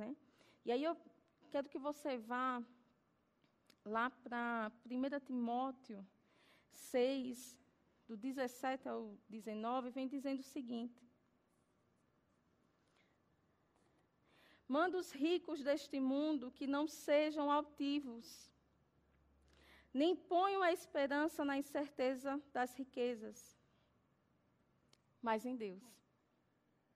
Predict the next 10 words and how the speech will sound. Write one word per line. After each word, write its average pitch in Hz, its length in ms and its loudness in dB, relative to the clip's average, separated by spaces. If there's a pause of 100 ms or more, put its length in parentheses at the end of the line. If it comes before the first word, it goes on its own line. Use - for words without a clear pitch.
(760)
que 277 140 2
abundantemente 294 1080 4
nos 269 220 0 (120)
dá 254 120 4 (260)
todas 294 280 0 (100)
as - 140 -8 (160)
coisas 254 460 0 (320)
para 233 200 -2
delas 233 540 0 (440)
gozarmos. 185 1040 -8